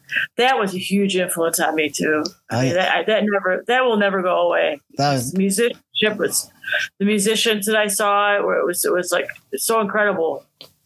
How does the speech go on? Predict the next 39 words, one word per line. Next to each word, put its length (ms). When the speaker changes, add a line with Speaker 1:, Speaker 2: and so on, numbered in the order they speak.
Speaker 1:
you 100
know, 240
and, 340
and 180
the 100
Speaker 2:
Hmm. 60
Speaker 1:
singing 580
was 160
like, 160
oh, 280
you 80
know, 120
just, 300
just 300
top 320
notch. 560
Speaker 2:
Right. 380
Speaker 1:
So 340
a 40
lot 160
of, 180
lot 240
of, 160
I, 500
I 100
got 160
a 40
lot 220
of 100
exposure 580
to 360
great 340
blues 340
music 420
and 100
living 200
in 100
Chicago. 680
Speaker 2:
Mm. 380